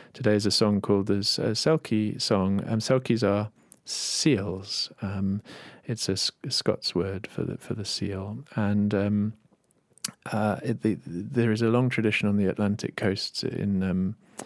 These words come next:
in Ireland and in North Atlantic, northwest coast of Scotland, of Selkies. And Selkies cross borders. They, they, they are seal people, effectively. So they move both ways as they step out of the water. They shrug off their seal skin and become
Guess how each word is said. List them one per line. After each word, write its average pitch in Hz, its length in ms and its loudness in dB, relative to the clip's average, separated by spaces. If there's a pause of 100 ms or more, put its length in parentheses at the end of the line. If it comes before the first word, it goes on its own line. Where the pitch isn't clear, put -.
(440)
in 113 160 0
Ireland 104 380 2
and 101 300 -2
in 98 440 -2
North 101 240 -2
Atlantic, - 540 -6
northwest 98 440 -2
coast - 240 -4
of - 80 -6
Scotland, 98 500 0 (440)
of 107 320 2
Selkies. 156 440 2
And 110 120 2
Selkies 143 460 0
cross - 260 0
borders. 101 520 2
They, 104 220 0
they, 110 260 0
they 117 180 0
are 107 100 0
seal 123 300 4
people, - 420 -4
effectively. - 600 -6
So 98 140 -2
they 113 120 4
move 110 260 2
both 101 280 0
ways 110 240 4
as 98 160 -2
they 95 100 2
step - 320 -2
out 107 300 2
of - 180 -2
the 98 100 0
water. 101 420 0
They 98 140 0
shrug 104 400 2
off - 300 -4 (580)
their 98 100 0
seal 127 340 4
skin 87 400 -2
and 92 140 -2
become 92 580 -4